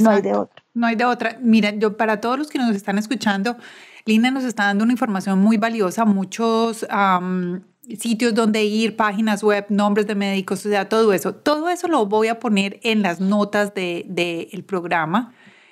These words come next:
Speaker 2: eh, para que vayan y lean más abajito de, de, mm, de, del podcast. Eh, más abajito de donde est-, nos estén escuchando, ahí van a poder leer todas estas,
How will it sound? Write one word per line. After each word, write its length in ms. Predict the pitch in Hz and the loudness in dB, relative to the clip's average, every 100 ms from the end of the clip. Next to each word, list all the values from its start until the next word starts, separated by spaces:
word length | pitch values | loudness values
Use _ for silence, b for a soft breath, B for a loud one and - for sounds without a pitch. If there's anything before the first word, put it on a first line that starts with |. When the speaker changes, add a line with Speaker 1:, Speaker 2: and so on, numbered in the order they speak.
| b | b
Speaker 2:
eh, 240 | 190 175 160 | -4 -2 -2
para 220 | 185 175 | -2 -2
que 120 | - | -2
vayan 380 | 175 170 180 214 | 0 0 2 2
y 160 | 196 180 | 2 2
lean 380 | 175 190 202 202 | 2 2 0 -2
más 180 | 196 196 | -2 0
abajito 460 | 208 185 185 220 | 0 -2 -4 -2
de, 260 | 214 190 180 | 0 0 -4
de, 440 | 185 175 175 165 165 | -6 -6 -4 -4 -4
mm, 440 | 165 160 170 202 | -6 -8 -10 -6
de, 220 | 175 180 190 | -2 -4 -4
del 200 | 190 165 | -6 -6
podcast. 580 | 175 175 - 175 160 - B B B B - | -4 -6 -4 -6 -6 -18 B B B B -10
Eh, 160 | 175 | -8
más 280 | 170 180 180 | -6 -6 0
abajito 380 | 233 208 196 214 | 0 0 0 0
de 60 | 208 | 0
donde 200 | 190 185 | -2 -6
est-, 100 | 214 | -2
nos 160 | 196 185 | 0 0
estén 280 | - 175 | 0 2
escuchando, 560 | 196 214 214 190 180 214 | 2 0 -4 -2 0 0
ahí 60 | 196 | 2
van 160 | 190 | 0
a 60 | 214 | -2
poder 220 | 226 202 | -2 0
leer 360 | 185 196 214 214 | 2 2 2 0
todas 380 | 214 226 220 226 | 0 0 2 0
estas, 420 | 226 220 226 220 | -4 -4 -4 -4